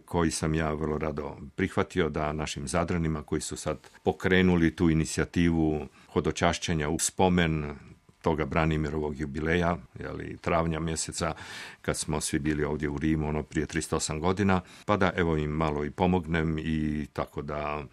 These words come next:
im prenesem ono što ja znadem, što sam doživio, da ih malo oduševim i tako, a to je vrlo lijepa inicijativa, da je upravo Zadarsko sveučilište pokrenulo to njihovo hodočašće i da su došli ovih dana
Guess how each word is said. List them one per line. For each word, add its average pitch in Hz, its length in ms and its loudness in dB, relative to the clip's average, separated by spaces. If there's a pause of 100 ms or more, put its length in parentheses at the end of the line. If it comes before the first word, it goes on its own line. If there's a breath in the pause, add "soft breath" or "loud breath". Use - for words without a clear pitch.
(200 soft breath)
im 95 180 6
prenesem 90 640 2
ono 82 180 2
što - 160 -2
ja 85 160 4
znadem, 82 360 0
što 80 140 -4
sam - 180 -4
doživio, 85 480 0
da 80 120 0
ih 76 120 -4
malo 78 200 0
oduševim 78 760 -2
i 78 120 -6
tako, 90 320 -2
a 76 40 0
to 85 140 0
je 78 80 0
vrlo 95 240 4
lijepa 78 400 -2
inicijativa, 80 600 -4
da 80 100 -2
je 80 60 0
upravo 78 320 -4
Zadarsko 92 420 -2
sveučilište 80 760 -4 (380 loud breath)
pokrenulo 78 840 -2 (100)
to 73 460 -4
njihovo 73 360 -6
hodočašće 80 640 -2
i - 20 -4
da 71 120 -8
su 73 160 -8
došli 73 320 -6
ovih 67 200 -8
dana 73 300 -6